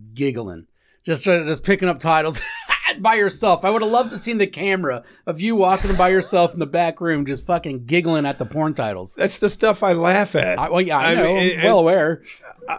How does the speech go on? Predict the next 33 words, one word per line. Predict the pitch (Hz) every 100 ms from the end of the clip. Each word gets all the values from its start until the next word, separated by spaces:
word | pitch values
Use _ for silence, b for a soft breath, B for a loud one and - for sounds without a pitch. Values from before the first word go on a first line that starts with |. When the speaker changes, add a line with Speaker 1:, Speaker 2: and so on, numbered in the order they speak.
| -
Speaker 2:
my | 170 190 226
sense | - 196
of | 214
humor | 196 220 208
is | 180
fucking | - 202 180
out | 165 175 180
there. | 127 92 92
It, | 127 143 - 160 160
it, | 151 147
uh, | 151
the | 147 160 160
more | 185 196
shocked, | 180 175 -
the | 147
better. | 170 147 123
But | 135 135 _ b b b b b _ _ _ _ _ -
if | 180
somebody | - 208 196
calls | 190 208 190
me | 151
and |
say, | 131 156 165
"Hey, | 180
what | 180 151
are |
you |
doing, | 160 190 127
Chris?" | 139 139
"I'm | 156 151 156
watching | 165 143 147
Dawson's | 147 147 151 -
Crack." | 180 185 - -